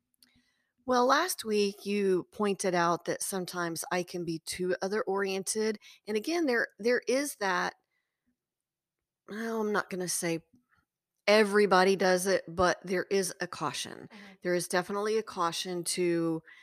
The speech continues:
Speaker 1: being so other-oriented that you suffer yourself. So the healthy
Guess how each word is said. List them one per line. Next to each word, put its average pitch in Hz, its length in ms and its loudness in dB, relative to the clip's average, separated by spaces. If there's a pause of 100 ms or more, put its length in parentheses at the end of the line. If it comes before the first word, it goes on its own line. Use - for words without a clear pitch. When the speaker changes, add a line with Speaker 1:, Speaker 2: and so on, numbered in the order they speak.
(260)
Speaker 1:
being 175 460 0 (720)
so 220 760 4
other-oriented 175 1080 2
that 165 220 2 (100)
you 180 400 -2
suffer 170 560 -2
yourself. 156 560 0
So - 240 0
the 170 280 4
healthy 185 760 4